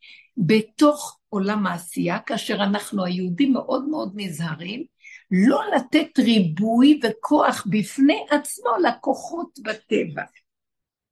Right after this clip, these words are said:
מה שאומות העולם נכשלים בזה, אין להם הוויה. משה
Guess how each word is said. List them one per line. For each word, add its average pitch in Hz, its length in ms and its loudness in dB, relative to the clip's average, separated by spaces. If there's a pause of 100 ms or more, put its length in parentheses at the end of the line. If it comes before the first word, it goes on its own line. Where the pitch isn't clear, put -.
(580)
מה 233 180 0
שאומות 208 480 -2
העולם 277 380 -2
נכשלים 208 600 -2
בזה, 170 440 -2 (680)
אין 381 220 2
להם 208 280 0
הוויה. 160 380 -6 (420)
משה 226 320 -4